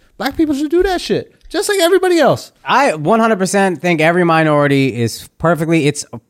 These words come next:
Speaker 2: great when they support themselves and they are, are all about themselves and support their own businesses and all that.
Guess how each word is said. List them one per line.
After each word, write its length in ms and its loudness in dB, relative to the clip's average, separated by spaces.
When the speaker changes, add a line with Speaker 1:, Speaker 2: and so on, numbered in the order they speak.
Speaker 2:
great 260 2
when 140 0
they 100 2
support 360 -2
themselves 500 2
and 220 -4
they 100 -4
are, 200 2
are 220 0
all 200 2
about 220 2
themselves 480 2
and 100 -6
support 260 -2
their 100 0
own 120 0
businesses 400 -6
and 80 -8
all 160 -2
that. 220 -2